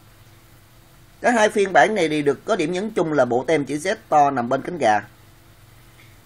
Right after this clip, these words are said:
Trái tim của Z một ngàn hai không mười bảy vẫn là khối động cơ bốn xi lanh D O C, dung tích một nghìn không trăm bốn mươi ba phân khối, làm mát và dung dịch, sinh ra công suất tối đa một trăm bốn mươi hai mã lực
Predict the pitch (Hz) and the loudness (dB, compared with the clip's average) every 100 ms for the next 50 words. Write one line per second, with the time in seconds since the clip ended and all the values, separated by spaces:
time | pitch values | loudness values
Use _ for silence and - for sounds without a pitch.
0 | - 247 240 196 196 214 240 220 147 143 | -6 -2 2 2 2 0 0 -2 -4 -6
1 | 151 165 151 151 123 123 180 135 175 123 | -4 -4 -2 -2 2 2 0 -4 0 -2
2 | - 170 131 131 151 139 139 196 180 147 | 0 -2 -2 -2 -2 0 0 -4 -2 -2
3 | 131 135 135 139 120 135 - 143 123 131 | -4 -8 -4 -2 0 -4 -2 -2 -2 -6
4 | - 135 185 - - 117 127 113 143 123 | -8 -6 -6 -8 -10 -12 -10 -8 -6 -2
5 | 135 123 170 151 135 123 139 160 196 - | -2 -2 -4 -2 -2 -2 -4 -4 -8 -20
6 | - - - 135 135 160 214 147 143 131 | -20 -20 -6 -2 0 -2 -4 -4 -2 -4
7 | - - - 151 147 143 135 - - 170 | -6 -14 -8 -2 -2 -2 -6 -6 -4 -2
8 | 131 120 104 147 127 156 190 131 117 | -2 -4 -6 -4 -4 -4 -4 -4 -4